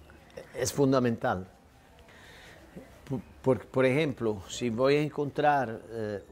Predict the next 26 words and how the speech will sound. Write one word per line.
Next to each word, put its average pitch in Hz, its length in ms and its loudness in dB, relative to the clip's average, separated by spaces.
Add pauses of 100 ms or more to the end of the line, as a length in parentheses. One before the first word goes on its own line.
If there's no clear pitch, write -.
un 131 240 0
jugador 127 640 2
joven, 117 640 -2 (840)
veo 135 240 4
un 147 160 0
jugador 127 440 2
de 117 180 -4
quince, 135 500 0
dieciséis 117 600 -2
años, 123 520 -2
diecisiete 120 680 2
años, 127 440 -2
con 110 200 -4
la 104 100 -2
ley 135 300 2
ahora, 135 360 0 (320)
eh, 104 160 -10 (280)
hace 113 420 -2 (140)
unos 120 300 -4
años 123 340 -2 (160)
la 110 180 -2
fifa 131 300 -4
metió 123 440 -2 (100)
una 117 180 -2
ley 135 220 2
justa, 180 500 -2